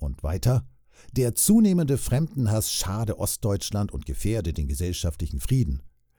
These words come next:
Gleikes ernüchterndes Fazit: „Im Moment habe ich nicht viel Positives zu berichten.“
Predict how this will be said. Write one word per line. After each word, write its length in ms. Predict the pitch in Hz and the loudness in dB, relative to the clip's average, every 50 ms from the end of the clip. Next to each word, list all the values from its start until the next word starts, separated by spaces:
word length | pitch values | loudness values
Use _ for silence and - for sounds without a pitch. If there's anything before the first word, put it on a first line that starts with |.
| _ - - - | _ -20 -18 -8
Gleikes 560 | - 107 107 95 - - - 170 170 156 - | -4 -2 0 0 0 0 2 4 4 4 2
ernüchterndes 720 | - - 92 90 98 120 131 - - 110 107 98 95 87 - | 0 0 0 2 4 2 2 2 2 0 2 2 0 -2 0
Fazit: 680 | - 90 95 104 110 - - - 113 110 92 - - - - - - - - - | 0 0 0 0 0 -2 0 2 2 2 0 -2 -6 -14 -14 -20 -20 -20 -16 -6
„Im 100 | - 180 | 0 2
Moment 500 | 180 160 165 165 165 170 175 - - - | 2 4 4 4 4 4 2 0 -2 -2
habe 160 | 135 135 135 | -2 -2 -2
ich 240 | - 120 - - - | -2 -4 -6 -6 -2
nicht 320 | 117 117 123 - - - - | 0 2 2 0 -2 -8 -6
viel 260 | - 104 98 95 92 | -2 0 0 0 0
Positives 760 | - - 85 80 85 82 85 80 - 85 80 82 87 - - | 2 2 2 2 2 0 -2 -4 -4 -4 -2 -2 -2 -4 -4
zu 120 | - 101 | -6 -4
berichten.“ 720 | 104 107 98 85 87 - - - - - 71 69 62 62 | -2 -2 -2 -2 -4 -4 -6 -12 -8 -6 -4 -4 -4 -6